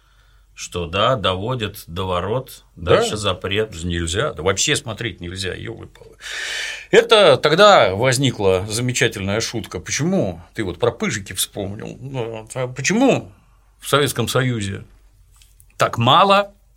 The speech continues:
Speaker 2: бобровых шапок? Потому что бобров отстреливать можно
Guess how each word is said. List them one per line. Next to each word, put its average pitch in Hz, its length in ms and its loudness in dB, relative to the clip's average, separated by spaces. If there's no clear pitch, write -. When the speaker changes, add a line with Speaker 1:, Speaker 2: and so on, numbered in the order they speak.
Speaker 2:
бобровых 120 500 2
шапок? - 400 -4
Потому 175 420 2
что 156 500 6
бобров 160 680 2
отстреливать 156 800 2
можно 113 760 2